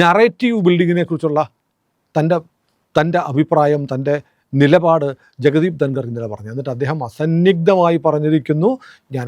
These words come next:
ആർ എസ് എസിനെ സ്നേഹിക്കുന്ന ആളാണ്, ഞാൻ ആർ എസ് എസിനെ പിന്തുണയ്ക്കുന്ന ആളാണ്." ഗാന്ധിവധം പോലും ആർ എസ് എസിൻ്റെ പേരിൽ കെട്ടിയേൽപ്പിച്ച കള്ളമാണ് എന്ന് ആവർത്തിച്ചു പറഞ്ഞിട്ട്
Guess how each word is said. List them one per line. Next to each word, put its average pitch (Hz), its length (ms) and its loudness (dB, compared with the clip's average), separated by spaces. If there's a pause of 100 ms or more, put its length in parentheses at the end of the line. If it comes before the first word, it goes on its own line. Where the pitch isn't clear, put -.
ആർ 135 140 -4
എസ് - 160 -14
എസിനെ 135 360 -6
സ്നേഹിക്കുന്ന 117 540 -8
ആളാണ്, 98 260 -8 (100)
ഞാൻ 113 100 -8 (120)
ആർ 143 120 0
എസ് - 140 -6
എസിനെ 135 280 -8
പിന്തുണയ്ക്കുന്ന 113 520 -10
ആളാണ്." 95 240 -14 (400)
ഗാന്ധിവധം 233 680 4
പോലും 226 240 6 (100)
ആർ 202 140 4
എസ് - 120 -10
എസിൻ്റെ 214 320 2
പേരിൽ 208 200 6 (280)
കെട്ടിയേൽപ്പിച്ച 208 680 2 (200)
കള്ളമാണ് 196 520 4 (640)
എന്ന് 180 220 4 (640)
ആവർത്തിച്ചു 196 600 2
പറഞ്ഞിട്ട് 160 420 0